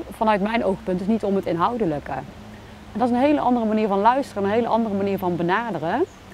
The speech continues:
En het mooie is dat het dus ook dan voor mensen voelt als een sneeuwbaleffect, als een inktvlek. Dus je gaat met een aantal situaties aan de slag, een paar patronen waar ze last van hebben. En vanuit daar,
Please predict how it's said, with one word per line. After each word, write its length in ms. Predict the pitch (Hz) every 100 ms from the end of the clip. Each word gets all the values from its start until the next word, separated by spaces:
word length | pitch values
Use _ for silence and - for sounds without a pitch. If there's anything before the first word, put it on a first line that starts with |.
| - - -
En 100 | 214
het 100 | 208
mooie 300 | 262 285 233
is 140 | 196
dat 160 | 233 -
het 80 |
dus 140 | 208 -
ook 200 | 214 202
dan 140 | 202
voor 200 | 185 202
mensen 420 | 202 226 - 202 170
voelt 280 | 254 269 240
als 140 | 190
een 120 | 180 180
sneeuwbaleffect, 1040 | - 285 240 175 160 156 - 196 320 -
als 80 | 180
een 120 | 196 -
inktvlek. 540 | 285 285 - 170 202 - - - - -
Dus 140 | - 214
je 80 | 233
gaat 180 | 247
met 160 | 233 220
een 80 | 220
aantal 300 | 220 220 202
situaties 540 | - 202 196 196 180
aan 120 | 190
de 60 | 180
slag, 320 | - 254 349 - - -
een 120 | - 208
paar 160 | 214
patronen 520 | 208 - 220 233 277
waar 100 | 226
ze 80 | 190
last 260 | 180 226 -
van 180 | - 247
hebben. 300 | 254 277 392 - - - - -
En 120 | 208
vanuit 380 | 196 226 208 175
daar, 320 | 220 254 277